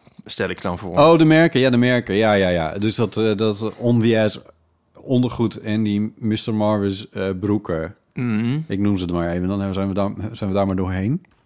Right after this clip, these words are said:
Speaker 2: Ehm, even kijken, da-, da-, daar waren, daar kwam een reactie op van Richard, die schreef: <clears throat> "Ik ben zo'n mister Marvis fan." Eh,
Speaker 1: Gedurfd.
Speaker 2: nou ja, goed, het is coming out in, eh, in a way.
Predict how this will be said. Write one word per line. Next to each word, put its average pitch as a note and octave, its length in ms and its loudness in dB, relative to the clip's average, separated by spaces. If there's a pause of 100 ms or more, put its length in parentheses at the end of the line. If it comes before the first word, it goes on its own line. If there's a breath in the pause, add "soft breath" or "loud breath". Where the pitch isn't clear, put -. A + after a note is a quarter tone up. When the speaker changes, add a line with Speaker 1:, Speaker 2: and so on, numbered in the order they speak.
(760 soft breath)
Speaker 2:
Ehm, G2+ 680 0 (800)
even A#2 180 0
kijken, A#2 440 0
da-, B2 160 -2 (120)
da-, B2 200 0
daar B2 220 2
waren, B2+ 340 2
daar B2 100 -2
kwam C3+ 180 0
een A#2+ 60 2
reactie B2+ 300 0
op - 60 -8
van B2 160 0
Richard, B2+ 400 2
die A2+ 260 0
schreef: G#2+ 600 0 (640 loud breath)
<clears throat> A#2+ 240 6
"Ik B2 180 4
ben B2+ 140 6
zo'n A#2 180 4
mister G#2 260 2
Marvis G2 580 0
fan." A#2+ 680 4 (1300 loud breath)
Eh, G#2+ 200 0
Speaker 1:
Gedurfd. A#2 460 0 (280 loud breath)
Speaker 2:
nou D#3 340 -4
ja, F#2 240 4
goed, A2+ 160 0
het D2+ 100 -4
is - 160 -12 (100)
coming E2+ 300 -2
out E2+ 200 -4
in, G#2 140 0
eh, F#2 260 0
in F2+ 100 -2
a E2 80 0
way. D#2+ 300 0